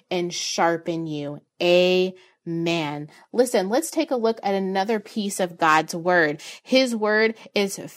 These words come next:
filled to the brim with advice, with guidance, with correction concerning friends, how to choose friends,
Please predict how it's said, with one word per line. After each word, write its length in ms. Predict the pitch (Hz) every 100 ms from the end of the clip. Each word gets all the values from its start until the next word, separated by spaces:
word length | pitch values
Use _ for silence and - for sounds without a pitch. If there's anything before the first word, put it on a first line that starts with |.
| - - _ -
filled 480 | 262 254 269 269
to 280 | 240 277 240
the 100 | 233
brim 800 | 196 175 185 185 196 233 196 147 139 147 - - 180
with 580 | 175 165 190 185 190 -
advice, 920 | 170 165 165 160 175 170 214 262 - - - -
with 480 | 180 156 160 151
guidance, 720 | - 156 160 202 233 247 247
with 260 | 190 175 -
correction 1080 | - - 185 165 170 160 - - 240 226 240 - - -
concerning 840 | - 196 190 - 190 185 190 196
friends, 720 | 196 - 190 175 170 190 247 - - -
how 220 | - 185
to 100 | 170
choose 560 | 165 - 214 196 214 -
friends, 720 | - - 185 175 208 240